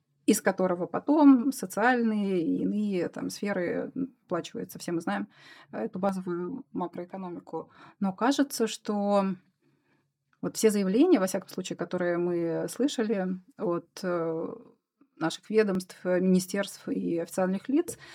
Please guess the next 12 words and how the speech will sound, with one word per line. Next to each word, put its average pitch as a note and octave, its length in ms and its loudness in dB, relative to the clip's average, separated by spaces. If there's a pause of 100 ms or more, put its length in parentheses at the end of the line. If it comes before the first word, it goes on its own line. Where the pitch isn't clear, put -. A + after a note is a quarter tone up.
(140)
говорят G3 300 2
о G3 40 -2
том, C4+ 240 8
что G3+ 640 2 (360)
они G3+ 200 4
не A#3 160 6
видят A3 560 2
такого F#3+ 320 -4
сценария, G#3+ 480 2
в - 60 -16
котором F#3+ 380 -2
произойдёт F#3+ 600 2